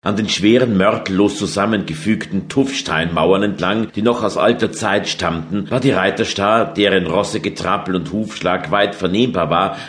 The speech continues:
weitergezogen, und der Trupp der Frauen inmitten der Landsknechte und ihr Gefolge, die possierlichen und nun so traurigen Narren, sowie die sich unmittelbar daran schließende Soldateska des Hauptmannes,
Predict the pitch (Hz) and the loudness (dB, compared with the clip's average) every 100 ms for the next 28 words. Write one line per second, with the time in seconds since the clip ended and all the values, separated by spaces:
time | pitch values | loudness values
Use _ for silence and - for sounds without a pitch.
0 | - 90 98 120 104 - 110 107 120 - | -2 -2 0 -2 -2 0 2 4 0 -4
1 | _ _ _ _ _ _ _ 123 120 - | _ _ _ _ _ _ _ 2 4 0
2 | 98 - 127 131 101 - 80 95 110 90 | -2 2 0 2 -2 -2 0 2 2 2
3 | 95 104 107 92 87 80 104 98 - 95 | 0 0 -2 -2 0 0 -2 -4 -4 -2
4 | 113 - 107 98 98 87 - 95 117 87 | -2 0 -2 0 -2 -4 -2 2 2 2
5 | 87 92 _ _ - 95 104 92 120 139 | 0 0 _ _ -12 -6 -6 -4 0 2
6 | 110 95 92 92 92 123 113 82 76 101 | 2 -2 -2 -2 0 0 0 -4 -2 0
7 | 92 78 85 82 107 104 95 - _ - | 0 -2 -2 0 0 0 -2 -6 _ -6
8 | 214 202 247 247 214 104 - - 127 101 | 0 4 4 4 -4 -6 -2 2 4 4
9 | 90 85 90 80 85 87 107 - 101 101 | 0 -2 -2 0 0 0 0 -2 -4 -4
10 | 85 87 85 85 87 80 101 110 - 85 | -6 -4 -2 0 0 0 -2 -2 -2 -2
11 | 80 - 104 - 78 78 104 - | -2 -2 -2 -2 -2 0 0 -2